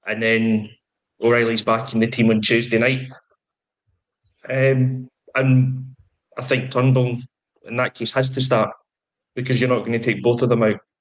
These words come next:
for this game. It was one or the other, and it's O'Reilly's turn.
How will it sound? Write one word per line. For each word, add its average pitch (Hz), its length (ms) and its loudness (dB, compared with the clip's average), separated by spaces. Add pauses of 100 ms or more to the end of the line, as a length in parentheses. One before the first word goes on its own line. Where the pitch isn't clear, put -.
(320)
for 113 120 -8
this 110 200 -4
game. 101 420 -2
It 98 100 -10
was 104 140 -6
one 123 180 0
or 113 60 -4
the 110 160 -2
other, 110 200 2 (600)
and 101 140 -6
it's 95 120 -2
O'Reilly's 107 420 2
turn. 113 320 0